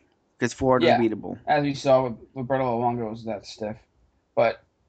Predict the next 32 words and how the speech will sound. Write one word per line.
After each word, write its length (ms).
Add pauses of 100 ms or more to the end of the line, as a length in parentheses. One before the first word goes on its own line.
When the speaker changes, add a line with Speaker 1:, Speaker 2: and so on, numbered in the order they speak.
(560)
Speaker 2:
yeah, 320
this 160
is 80
a 40
very, 260
very 200
tough 260
week 140
for 80
the 60
Bruins. 380 (500)
They 100
have 140
ten 240
games 280
left. 220
The 60
Bruins 260
need 60
to 80
start 200
getting 240
some 160
points 300
again. 300 (2250)
Speaker 1:
No, 220
they 80
need 240
it. 180 (420)
Otherwise, 500
the, 200
uh, 240